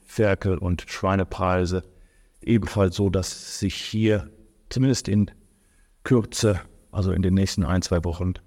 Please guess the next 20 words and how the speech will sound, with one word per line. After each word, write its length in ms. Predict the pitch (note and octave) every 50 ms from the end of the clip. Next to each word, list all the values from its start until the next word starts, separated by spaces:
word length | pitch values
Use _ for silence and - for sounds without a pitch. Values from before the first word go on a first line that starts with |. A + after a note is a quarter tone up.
| _ -
wenig 480 | F#2+ F2+ G2 G2 F#2+ F#2+ F#2+ F2 -
tun 320 | - - C3+ C#3 D3+ C#3 A2
wird 240 | A2 G#2+ G2+ - -
und 260 | E2+ F2+ - - -
die 100 | G2 F#2
Preise 480 | - _ _ - E2+ E2+ F2+ F2 F2
auf 120 | E2+ F2 -
diesem 260 | G2 F#2+ - A2+ A2
Niveau 260 | A2+ A#2 - A#2+ A#2
bleiben. 500 | G#2+ - F2+ F2 E2+ E2 - - - - - _ _ _ _ _ _ _ _ - - _ _ _ _ _ _ _ _ _ _ _ _ _ _ _ _ _ _ _ _ _ _ _
Auch 160 | - A#2 G#2
beim 280 | - - A#2 G#2 G2+ G2
Großvieh 460 | - - A#2 D3+ E3+ E3 - - D#3 C#3
bewegen 400 | C3+ B2 A#2 B2+ B2+ B2 B2 A2+
sich 120 | A2 -
die 120 | - A2+
Preise 480 | - - - G#2 G#2+ A2 A2 A2 G2 G#2+
eher 360 | - G2 G#2 G#2 G#2 G2+ G2+
seitwärts. 960 | F#2 G2 G2+ G2+ G2+ G2 - G#2 G#2 G#2 G2+ G2 G2 - - - - - - -
Ähm, 640 | G#2 G2+ G2+ G2+ G2 G2+ G2 F#2+ G2 G2 G2+ - -